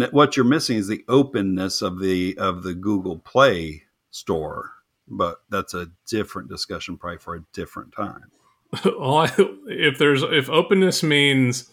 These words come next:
Speaker 2: twenty versions of farting apps, then ye-, I think I am missing out. I, I don't know.
Speaker 1: See?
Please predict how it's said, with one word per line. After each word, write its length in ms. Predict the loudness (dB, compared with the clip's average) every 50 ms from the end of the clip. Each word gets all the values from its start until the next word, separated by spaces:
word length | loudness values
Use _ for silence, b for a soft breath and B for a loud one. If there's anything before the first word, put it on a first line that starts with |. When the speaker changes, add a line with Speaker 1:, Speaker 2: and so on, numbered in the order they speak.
| _ _ _ _ _ _ _ _ _ _ _ -6
Speaker 2:
twenty 320 | -2 0 2 4 4 4
versions 680 | 4 4 4 4 4 2 2 2 2 4 2 2 0 -4
of 800 | -4 -2 0 2 4 4 4 4 2 2 0 -2 -4 -6 -10 -6 -2
farting 380 | 0 2 4 4 2 0 -2 -4
apps, 560 | -4 -4 -2 -4 -4 -6 -8 -10 -10 -10 -8
then 160 | -6 -6 -6 -4
ye-, 240 | -4 -4 -4 -4 -4 -6
I 80 | -8
think 320 | -8 -6 -4 -4 -2 -2 -2
I 160 | -2 0 -2
am 160 | -2 -2 -4
missing 360 | -6 -6 -8 -8 -10 -8 -8
out. 360 | -10 -10 -10 -12 -14 -14 -16 -16
I, 140 | -14 -14 -14 -14 _ -20 -20 -16
I 100 | -14 -12
don't 340 | -10 -8 -6 -6 -6 -6 -8
know. 160 | -6 -6 -2
Speaker 1:
See? 320 | 2 4 6 6 4 2